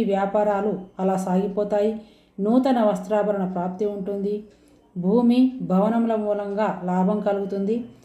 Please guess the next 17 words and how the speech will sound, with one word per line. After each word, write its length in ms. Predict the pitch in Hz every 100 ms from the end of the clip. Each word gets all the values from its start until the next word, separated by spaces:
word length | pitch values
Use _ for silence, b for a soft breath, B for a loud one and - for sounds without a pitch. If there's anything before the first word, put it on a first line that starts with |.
| B -
వాహన 360 | 190 214 233 233
యోగం 360 | 208 202 196 202
ఉన్నది. 320 | 196 196 196 214 B B B B -
బండి 320 | 196 208 240
కానీ 340 | 226 202 202 185 - -
కారు 260 | 190 202
కానీ 260 | 196 208 190 185
కొనాలి 400 | 202 208 220 233
అని 140 | 214 185
ప్రయత్నించేవారు 760 | 185 185 185 185 190 196 208 269 -
ఇప్పుడు 400 | 196 196 196 208 196 -
కొనగలుగుతారు. 760 | - 185 175 170 160 165 160 156 - b b b _
కుటుంబ 320 | - 220 226 220
పరంగా 480 | 220 214 214 214 254 - 202
ఈ 80 |
రాశి 320 | 196 196 185 202
వారికి 380 | 196 190 190